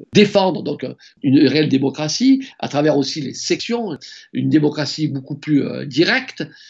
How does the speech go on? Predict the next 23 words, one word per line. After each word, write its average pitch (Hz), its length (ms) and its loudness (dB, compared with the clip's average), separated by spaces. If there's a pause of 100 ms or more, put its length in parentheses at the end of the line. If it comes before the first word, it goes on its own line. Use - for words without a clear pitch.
(120)
et 151 140 0
qui 160 140 -6
va 160 120 0
donner 160 420 2
en 131 180 -6
mille 131 120 -6
neuf 135 100 -6
cent 143 120 -6
dix-sept 139 380 -4
aussi 147 380 -8 (260)
les 120 140 -6
soviets, 180 400 -2 (120)
les 123 80 -6
conseils, 202 560 0 (400)
et 160 80 2
le 190 80 -2
suffrage 202 360 -8
censitaire, 180 520 -4
et 185 100 2
évidemment, 208 520 -6 (260)
c'est - 240 -8
pour 165 180 -10
mettre 214 380 -6